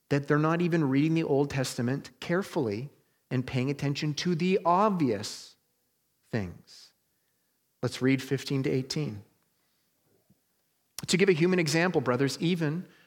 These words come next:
with a man-made covenant, no one annuls it or adds to it once it's been ratified. Now, the promises were made to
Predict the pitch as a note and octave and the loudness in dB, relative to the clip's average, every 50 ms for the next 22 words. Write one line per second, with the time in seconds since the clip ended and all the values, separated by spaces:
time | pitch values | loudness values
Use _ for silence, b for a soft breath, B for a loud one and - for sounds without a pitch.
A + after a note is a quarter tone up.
0 | b b b - D#3 D3 D3+ C#3+ D3 D3 D3+ D3+ D3+ D3+ D3+ D3 D3+ D3+ D#3 D#3 | b b b 2 4 4 6 4 4 4 4 2 2 2 2 2 2 2 2 0
1 | D#3 - - E3 D#3 D3 C3+ A2+ A2 A#2+ D#3 - - - _ _ _ _ _ _ | -2 -4 -2 0 0 0 0 -2 -2 -4 -8 -10 -16 -20 _ _ _ _ _ _
2 | C3+ C#3+ D#3+ F3+ F#3+ F#3 F3+ E3+ D#3+ D#3 E3 F3 E3 F3 D#3+ D3 C#3+ D3+ D#3+ D#3 | 2 4 6 6 6 6 6 6 6 6 4 4 4 4 4 4 4 4 2 0
3 | D#3+ D#3+ - - - - C#3+ C#3+ - C#3+ C#3 C#3 C3+ - C#3+ - - - D3+ C#3 | 0 0 -2 -4 0 2 2 2 2 0 -2 0 0 -2 -4 -6 -4 -2 -2 0
4 | C3+ C#3 C#3+ D3+ D3 C3+ - - - D#2+ E2+ - _ _ _ _ _ _ _ _ | 2 2 2 2 0 -2 -4 -8 -12 -14 -14 -14 _ _ _ _ _ _ _ _
5 | _ _ _ _ _ _ _ _ _ _ _ _ _ _ _ _ - B B B | _ _ _ _ _ _ _ _ _ _ _ _ _ _ _ _ -18 B B B
6 | B B B C#3+ C#3+ C#3+ C#3+ C#3+ C#3+ E3 E3+ E3 F3+ F#3 - - E3 D3+ D#3+ D#3 | B B B 4 6 6 6 4 4 4 4 6 4 4 4 2 2 4 4 4
7 | D3 D3+ D3+ D3+ C#3+ - D3+ D#3+ | 4 4 4 2 2 2 0 2